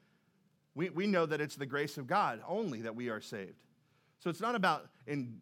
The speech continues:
that if you endure till the end, it's that when you're saved and you endure, that, that, that's how you know you'll, you'll be in heaven. So you're, so you're saved by Christ. So, so those two things, because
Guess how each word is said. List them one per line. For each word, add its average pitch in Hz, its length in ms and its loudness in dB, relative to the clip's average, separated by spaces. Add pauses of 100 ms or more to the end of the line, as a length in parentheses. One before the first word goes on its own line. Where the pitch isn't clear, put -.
that 139 180 -2
if 143 160 -4
you 151 160 0
endure 135 380 0
till 151 200 -4
the 127 160 -4
end, 175 260 0
it's 147 200 -6
that 131 200 -2
when 165 200 -2
you're 156 160 -2
saved 165 320 -2
and 131 120 -2
you 139 180 0
endure, 120 520 -2 (920)
that, 131 160 -4
that, 170 200 -2
that's 180 220 -2
how 135 160 2
you 113 140 -2
know 101 280 -4 (1300)
you'll, 131 180 -4
you'll 135 160 -4
be 117 180 -4
in 107 120 -4
heaven. 92 340 -8
So - 160 -10
you're, 135 220 -8
so - 120 -12
you're 131 120 -8
saved 214 260 -2
by 117 160 -2
Christ. 160 380 -4
So, 139 160 -6 (180)
so 175 160 0
those 226 240 4
two 240 240 0
things, 165 420 2
because 160 380 -2